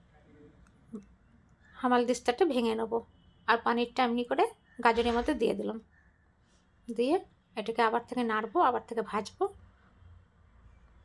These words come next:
যতক্ষণ এটা ভাজা হচ্ছে ততক্ষণ আমি ড্রাই ফ্রুটগুলো আর এলাচটা ভেঙে নিচ্ছি এমনি করে,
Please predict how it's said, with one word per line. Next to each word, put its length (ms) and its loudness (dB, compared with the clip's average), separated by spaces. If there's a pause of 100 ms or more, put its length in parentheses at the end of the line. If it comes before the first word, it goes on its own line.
(1600)
যতক্ষণ 380 0
এটা 100 2 (100)
ভাজা 300 4
হচ্ছে 280 -2 (1040)
ততক্ষণ 360 -4
আমি 180 0
ড্রাই 220 2
ফ্রুটগুলো 380 -2 (880)
আর 80 4 (120)
এলাচটা 360 0 (520)
ভেঙে 380 -2
নিচ্ছি 340 -12 (1300)
এমনি 240 -8
করে, 140 -14